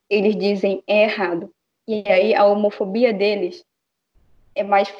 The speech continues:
forte e elas acabam matando. É... Tem também questões religiosas, por exemplo,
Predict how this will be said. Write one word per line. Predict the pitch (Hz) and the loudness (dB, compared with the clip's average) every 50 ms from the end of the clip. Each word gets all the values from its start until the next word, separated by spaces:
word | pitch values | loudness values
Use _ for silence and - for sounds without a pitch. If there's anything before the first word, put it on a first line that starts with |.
| - _ _ | -20 _ _
forte | - 220 208 208 202 202 208 - - 170 165 - _ _ _ _ _ _ _ - | 4 4 4 4 4 0 -10 -12 -14 -14 -14 -16 _ _ _ _ _ _ _ -16
e | 196 190 190 | -8 -4 -4
elas | 185 180 190 190 180 185 185 | -2 -2 -2 -4 -4 -6 -8
acabam | 185 - - 214 190 185 196 196 | -10 -8 -6 -4 -4 -2 -2 -4
matando. | 196 196 196 - - 202 185 185 175 196 - _ _ _ _ _ _ _ _ _ _ _ _ - - _ _ _ _ - - - - - - - | -4 -4 -6 -6 -8 -6 -6 -6 -8 -10 -16 _ _ _ _ _ _ _ _ _ _ _ _ -20 -20 _ _ _ _ -20 -20 -20 -20 -20 -12 -4
É... | - 214 214 208 202 202 190 185 185 185 180 180 180 - - _ _ _ _ _ _ _ _ _ _ _ _ _ _ _ _ _ _ _ _ _ _ _ _ _ _ | 0 4 6 8 8 8 8 8 8 6 6 4 2 -2 -8 _ _ _ _ _ _ _ _ _ _ _ _ _ _ _ _ _ _ _ _ _ _ _ _ _ _
Tem | - 262 262 262 | -2 0 0 0
também | 262 - 262 254 226 - 254 240 233 226 233 233 233 233 233 233 233 226 220 220 214 214 220 _ _ _ _ _ _ _ _ _ _ _ - | 0 -2 -2 -2 -4 -8 -4 -4 -2 -2 -4 -4 -6 -6 -6 -6 -6 -6 -8 -8 -10 -10 -14 _ _ _ _ _ _ _ _ _ _ _ -10
questões | - 233 - - 226 220 220 | -10 -8 -6 -6 -6 -2 -2
religiosas, | 247 214 202 214 220 208 214 214 190 180 180 180 175 - | -2 0 0 -2 -4 0 4 4 4 4 4 2 -2 -8
por | - - 202 190 | -6 -2 -2 0
exemplo, | 185 185 190 190 180 185 | 0 -2 -2 -4 -4 -6